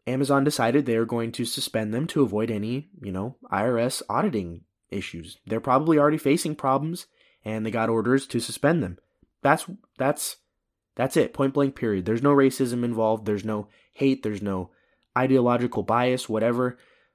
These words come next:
I've given you guys my opinion on Black Lives Matter, the organization, and how I do not support them. I wholeheartedly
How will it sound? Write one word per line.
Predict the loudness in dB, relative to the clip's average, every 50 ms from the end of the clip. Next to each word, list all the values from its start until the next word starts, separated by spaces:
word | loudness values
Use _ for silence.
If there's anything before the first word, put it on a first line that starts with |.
| _ _ _ _ _ _ _ _ _ _ 0 2
I've | 2 4
given | 4 4 4 4 4
you | 4 4
guys | 4 4 4 4 4
my | 2 0
opinion | 0 0 0 0 0 2 2 2
on | 2 0 0
Black | 0 0 0 0
Lives | 0 0 0 0 -2
Matter, | -2 -2 0 0 0 0 0 -2 _ _ -8
the | 2 6 6
organization, | 8 8 6 4 4 4 2 2 2 4 4 4 4 4 2 0 0 0 -2 -4 _ _ _ _ _ _ _ _ _ -10
and | -8 -4
how | -2 0
I | 0 0
do | 2 2 4
not | 4 2 2
support | 0 -4 -4 0 0 0 0 0
them. | -4 -6 -4
I | -6 -6
wholeheartedly | -4 0 2 2 4 4 2 2 2 2 0 0 0 -2 -2 -2 -6